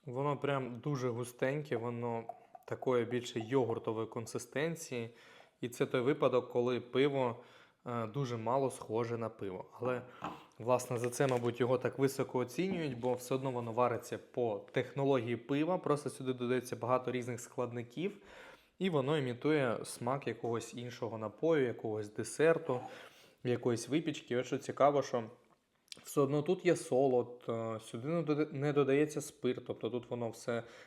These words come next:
досягається шляхом природнього бродіння. Ну, таке прям густеньке, е,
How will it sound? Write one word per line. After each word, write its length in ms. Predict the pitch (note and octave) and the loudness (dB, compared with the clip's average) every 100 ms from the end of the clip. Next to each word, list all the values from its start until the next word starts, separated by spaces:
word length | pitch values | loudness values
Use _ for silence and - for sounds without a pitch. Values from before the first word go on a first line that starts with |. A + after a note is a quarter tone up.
| - | -14
досягається 720 | A#2 A#2 A#2+ A2+ C3 C3+ - A#2+ | -6 -4 -2 0 0 0 0 -2
шляхом 580 | - G#2+ - B2+ B2 | -2 -10 -4 -4 -4
природнього 560 | A2 A2+ A#2 B2 A#2 A#2 | -6 -2 0 0 -2 -6
бродіння. 560 | A2 A#2+ A2 G2+ F#2+ B2 _ - - - _ _ - | -4 -6 -6 -10 -12 -16 _ -20 -20 -20 _ _ -6
Ну, 120 | E3+ | -2
таке 260 | E3+ D3+ | 2 4
прям 260 | C3 A#2+ A#2+ | 4 4 0
густеньке, 880 | G#2+ C3 - D#3+ F3+ F3+ - B2+ A2 - - | -2 -8 0 2 2 0 0 0 0 -8 -10
е, 380 | A#2 A2+ A2 | -6 -4 -6